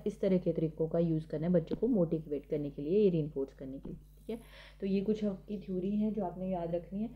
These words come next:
अ, इसके अलावा आपसे जैसे, अ,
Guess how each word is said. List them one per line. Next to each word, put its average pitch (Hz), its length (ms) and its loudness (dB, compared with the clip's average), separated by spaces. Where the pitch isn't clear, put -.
अ, 175 280 -2
इसके 208 220 0
अलावा 220 320 4
आपसे 190 520 -4
जैसे, 196 460 -2
अ, 165 280 2